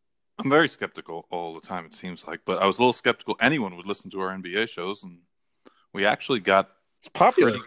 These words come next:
Speaker 1: pretty, <laughs> yeah, we had,
Speaker 2: <laughs>
Speaker 1: we had as many listeners as we normally do, so I don't know, maybe we have a lot of closet N B A fans out there, but, uh, yeah, maybe, you know, we'll, we'll do a little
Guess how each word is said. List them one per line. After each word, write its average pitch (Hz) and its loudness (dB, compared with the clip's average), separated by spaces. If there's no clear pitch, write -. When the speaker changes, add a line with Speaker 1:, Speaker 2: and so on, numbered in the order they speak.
Speaker 1:
pretty, - -4
<laughs> - 2
yeah, - 4
we 131 0
had, 156 0
Speaker 2:
<laughs> - -20
Speaker 1:
we 113 -8
had 131 2
as 120 -2
many 123 0
listeners 135 -2
as 135 -6
we 131 -4
normally 139 -6
do, 92 -8
so 98 -6
I 98 2
don't 110 0
know, 87 -6
maybe 95 -10
we 101 -8
have 101 -8
a 92 -6
lot 92 -2
of 90 -14
closet 95 -10
N 95 -12
B 90 -14
A 92 -6
fans 90 -16
out 90 -6
there, 92 -4
but, 92 -8
uh, 95 -6
yeah, 147 4
maybe, 127 2
you 127 -2
know, 117 0
we'll, 107 -6
we'll 104 -2
do 107 -2
a - -2
little 101 -2